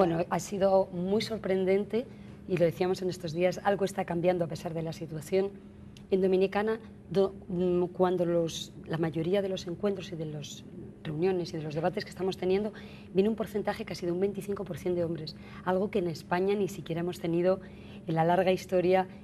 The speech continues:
que llevamos también las mujeres trabajando en el tema de, bueno, pues de conferencias, debates.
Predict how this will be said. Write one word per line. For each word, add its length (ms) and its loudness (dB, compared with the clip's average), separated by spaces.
que 120 2
llevamos 340 0
también 260 0
las 140 -4
mujeres 460 0
trabajando 560 -2
en 80 -2
el 80 -6
tema 260 -2
de, 160 -4
bueno, 140 -8
pues 120 -6
de 60 -8
conferencias, 640 -2
debates. 400 -8